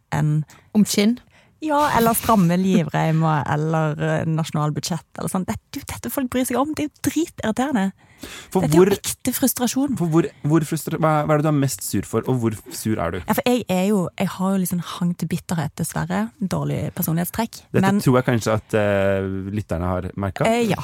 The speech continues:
Speaker 1: ja,
Speaker 3: Eller?
Speaker 1: ja, jeg legger ikke skjul på det. Men
Speaker 3: Nei.
Speaker 1: sant, og denne, det er jo denne tiden av året som skal være sånn lys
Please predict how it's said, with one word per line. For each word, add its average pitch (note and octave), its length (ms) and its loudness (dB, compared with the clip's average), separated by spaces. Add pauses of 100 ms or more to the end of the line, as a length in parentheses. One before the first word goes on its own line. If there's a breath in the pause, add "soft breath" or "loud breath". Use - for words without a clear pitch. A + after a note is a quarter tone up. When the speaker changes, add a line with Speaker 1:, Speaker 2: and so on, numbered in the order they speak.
Speaker 1:
ja, E3 160 2
Speaker 3:
Eller? D#3+ 80 4
Speaker 1:
ja, E3 120 4
jeg F#3 100 2
legger F#3+ 180 4
ikke G3 160 0
skjul D#3+ 120 -2
på D#3+ 120 -6
det. - 80 -8 (160)
Men A#3+ 100 6
Speaker 3:
Nei. A#3 40 4
Speaker 1:
sant, B3+ 220 0 (100)
og B3+ 100 -2
denne, G#3+ 280 2
det A3 100 -2
er B3 100 4
jo A#3 160 0
denne F#3 240 0
tiden G#3+ 220 0
av G3 100 2
året G#3+ 160 -2
som G3+ 40 -6
skal G3+ 180 -4
være F#3+ 100 -4
sånn F3+ 240 2
lys B3+ 320 0